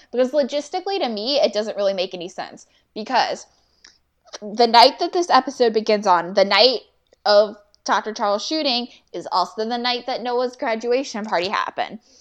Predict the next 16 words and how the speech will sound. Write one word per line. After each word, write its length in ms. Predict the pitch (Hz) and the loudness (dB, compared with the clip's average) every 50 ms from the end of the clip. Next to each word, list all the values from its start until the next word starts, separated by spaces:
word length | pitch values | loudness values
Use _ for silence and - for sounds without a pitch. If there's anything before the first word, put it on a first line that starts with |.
| - - - - _ _ - | -20 -20 -20 -20 _ _ -4
And 220 | 220 220 220 226 | -2 -2 0 2
yes, 240 | 240 247 294 294 - | 4 4 4 2 0
while 140 | 269 294 269 | -2 0 0
they 100 | 277 285 | 0 0
had 160 | 285 277 254 | 0 0 -2
a 40 | 247 | -2
great 300 | 220 - 247 233 233 214 | -2 -2 -2 -2 -2 -2
moment 360 | 262 294 370 427 453 381 277 | 0 0 0 0 -2 -4 -6
at 100 | 220 190 | -4 -2
Noah's 320 | 226 208 208 196 208 - | 0 0 2 0 0 -2
graduation 580 | - 190 185 190 208 202 185 180 180 - 196 170 | -2 -2 -2 -2 -2 -6 -10 -10 -10 -10 -12 -10
party, 500 | - - 147 135 165 175 185 185 220 - _ _ _ _ _ _ _ _ _ _ _ _ _ - | -6 -6 -4 -4 -4 -6 -8 -10 -12 -16 _ _ _ _ _ _ _ _ _ _ _ _ _ -6
we 180 | 220 285 339 | -4 -2 -2
forget 380 | 349 427 403 349 - 415 415 415 - | -2 -2 -4 0 2 2 2 2 2
that, 140 | 302 254 240 | 0 0 2
like, 220 | 254 240 220 180 | 2 2 2 0